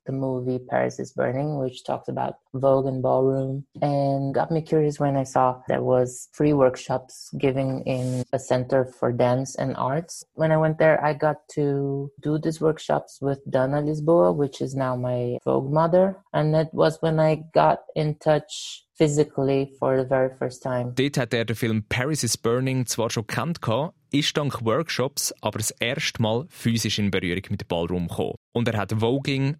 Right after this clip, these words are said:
Speaker 2: und seine Mother Dana Lisboa kennengelernt. Und du jetzt wahrscheinlich so,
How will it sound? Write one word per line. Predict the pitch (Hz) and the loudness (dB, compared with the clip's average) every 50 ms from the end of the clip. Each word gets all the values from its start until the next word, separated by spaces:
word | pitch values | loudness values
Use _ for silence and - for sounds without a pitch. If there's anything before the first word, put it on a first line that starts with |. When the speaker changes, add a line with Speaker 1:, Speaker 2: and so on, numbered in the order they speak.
| _ _ | _ _
Speaker 2:
und | - 143 147 160 - | -2 -2 0 0 0
seine | - 139 123 117 | 0 0 0 2
Mother | 113 110 110 113 113 120 117 117 123 123 - | 2 2 0 0 0 0 0 -2 -4 -4 -4
Dana | 107 104 107 107 104 | -2 -2 0 0 -2
Lisboa | 98 101 - - - 104 95 87 85 | -2 -4 -4 -4 -2 -2 0 0 -2
kennengelernt. | - - - 92 80 87 87 - - 90 65 - - - - - - - _ _ _ _ _ | -4 -6 -6 -6 -6 -6 -6 -6 -6 -6 -6 -8 -12 -12 -10 -10 -10 -10 _ _ _ _ _
Und | - 123 120 107 - | -2 -2 -2 0 0
du | 139 180 214 | 2 2 2
jetzt | 208 - - | 0 0 -2
wahrscheinlich | 165 160 - 156 151 147 143 131 | -2 -2 0 0 0 0 0 0
so, | - 127 120 117 | 2 2 0 0